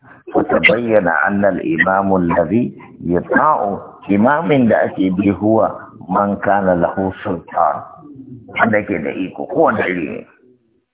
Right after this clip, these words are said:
Sawa'un kana adilan aw zaliman. Eh, adali ne ko kuwa a, azzalimi ne.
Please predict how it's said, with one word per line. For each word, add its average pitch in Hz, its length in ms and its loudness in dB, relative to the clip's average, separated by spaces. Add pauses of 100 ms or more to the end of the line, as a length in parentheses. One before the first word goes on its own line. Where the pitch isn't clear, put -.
(520)
Sawa'un 139 480 4
kana 151 500 2
adilan 180 380 2
aw 123 180 4
zaliman. 90 460 0 (1200)
Eh, 101 160 6
adali 151 480 2
ne 180 320 4 (220)
ko 139 100 6
kuwa 120 480 2 (140)
a, 90 260 2
azzalimi 98 560 2
ne. - 140 -4